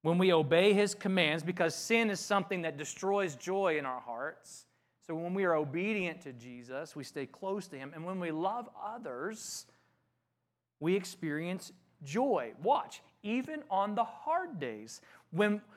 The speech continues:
when that is the pattern of our lives, the pattern of our lives is we're staying close to Jesus, we're being obedient, we're loving other people, then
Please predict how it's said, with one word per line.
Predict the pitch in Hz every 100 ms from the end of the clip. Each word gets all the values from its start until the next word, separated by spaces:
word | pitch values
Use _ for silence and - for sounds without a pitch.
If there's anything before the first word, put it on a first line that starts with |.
| -
when | - 196 180
that | 196 233 311 285
is | 294 262
the | 254 233
pattern | - 247 277 294 285 277
of | 240 226
our | 220
lives, | 208 214 233 170 143 214 262
the | - 220
pattern | - 262 294 285
of | 262
our | 247
lives | 226 214 214 196
is | 180 180 - - -
we're | 180
staying | 170 - 180 165
close | - 247 254
to | -
Jesus, | 190 143 185 180 170
we're | 123
being | 113 226 262
obedient, | 247 185 185 185 180
we're | 135
loving | 143 226 247 233
other | 208 220
people, | 214 170 160 151
then | 151